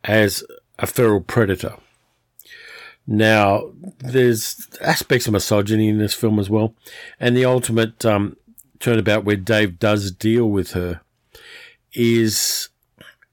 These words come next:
in the way the film is set up, justified, but in another way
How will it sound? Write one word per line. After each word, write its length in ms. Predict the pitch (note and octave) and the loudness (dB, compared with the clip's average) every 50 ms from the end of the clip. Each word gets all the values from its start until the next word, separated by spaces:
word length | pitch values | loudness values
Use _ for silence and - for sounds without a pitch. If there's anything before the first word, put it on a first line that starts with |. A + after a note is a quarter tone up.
| _ - | _ -2
in 140 | D3 C3+ C3 | 0 0 2
the 80 | B2+ | 2
way 200 | A#2 A#2 A#2 A#2 | 2 2 2 2
the 80 | G#2 G#2+ | 0 -2
film 220 | - - A2 G#2 | -2 -2 0 0
is 120 | G2+ F#2 - | 0 -2 -2
set 200 | - A2+ G#2 G2 | 0 0 0 0
up, 200 | F2+ E2 F#2 F#2+ | 0 -4 -6 -4
justified, 720 | - A#2 A2 A2 - - B2+ A#2 - C3 B2+ C3+ D#3 D#3+ - _ _ _ _ _ _ _ _ _ _ _ _ _ _ _ _ _ - - - | 0 0 0 0 0 -4 -6 -4 -2 0 0 0 0 -2 -6 _ _ _ _ _ _ _ _ _ _ _ _ _ _ _ _ _ -20 -14 -8
but 180 | A2 A2 A2+ A2 | -2 0 0 2
in 140 | A#2+ A2+ A2 | 2 2 2
another 400 | G#2+ G#2 G#2 A2 G#2+ G2+ G#2 G#2 | 2 2 2 2 2 2 2 0
way 580 | G2 F#2+ F#2+ F#2 F#2+ F#2+ G2 F#2+ F#2+ G2 - | 0 0 -2 -2 -2 0 0 0 -2 -4 -6